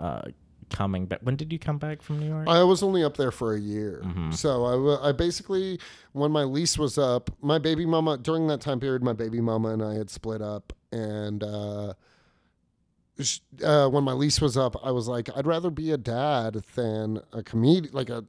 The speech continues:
Speaker 2: professional stand-up comic." Uh, so I moved back. And for, like, I'd say, like,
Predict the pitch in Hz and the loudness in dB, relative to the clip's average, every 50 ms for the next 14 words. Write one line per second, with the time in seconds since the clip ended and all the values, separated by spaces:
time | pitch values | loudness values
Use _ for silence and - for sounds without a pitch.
0 | _ _ - - 135 113 - 127 113 - 127 113 104 - - 113 101 101 98 - | _ _ -8 -6 -4 -2 -2 -4 -4 -4 -4 -6 -6 -6 -8 -8 -8 -8 -10 -8
1 | - 131 143 151 131 113 107 101 - - - - - - _ _ _ _ _ - | -6 -4 -2 -2 -2 -2 -4 -8 -10 -14 -20 -20 -20 -20 _ _ _ _ _ -12
2 | 123 113 104 101 98 98 101 101 98 95 - - 123 107 107 110 120 123 107 98 | -10 -8 -8 -8 -10 -10 -10 -12 -12 -12 -10 -8 -6 -6 -4 -2 -2 -4 -4 -6
3 | 107 107 101 101 101 101 101 - - - - - - _ - 131 131 127 120 120 | -10 -10 -10 -10 -12 -14 -16 -18 -20 -20 -20 -20 -20 _ -10 -6 -4 -2 -2 -2
4 | 120 120 113 - - 151 143 139 139 - - 160 180 - 262 277 277 208 156 | -2 -4 -4 -4 -2 0 0 0 0 -2 -4 -8 -6 -4 -4 -4 -4 -4 -4